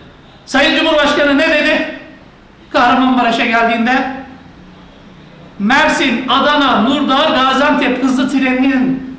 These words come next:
Kahramanmaraş'la ilgili olan kısmının etüt çalışmaları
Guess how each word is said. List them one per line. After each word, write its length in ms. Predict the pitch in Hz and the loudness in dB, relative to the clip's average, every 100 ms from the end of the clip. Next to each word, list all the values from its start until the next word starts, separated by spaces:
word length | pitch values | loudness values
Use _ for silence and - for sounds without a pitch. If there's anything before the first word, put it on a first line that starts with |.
| - | -2
Kahramanmaraş'la 1000 | 269 262 277 285 285 302 294 262 - 247 | 0 2 2 0 2 2 2 0 -2 -4
ilgili 840 | 254 285 214 254 269 302 - - - - - - - - - | -2 -2 0 0 0 0 -2 -8 -16 -20 -20 -20 -20 -20 -4
olan 480 | 247 285 269 262 285 | 0 2 2 2 0
kısmının 680 | - 269 277 269 302 - - - - - - | 0 0 0 0 0 -4 -10 -14 -20 -16 -4
etüt 540 | 277 277 370 - - | -2 0 0 -2 -2
çalışmaları 960 | 269 254 240 262 247 247 247 330 392 | -2 0 0 0 0 2 0 0 -2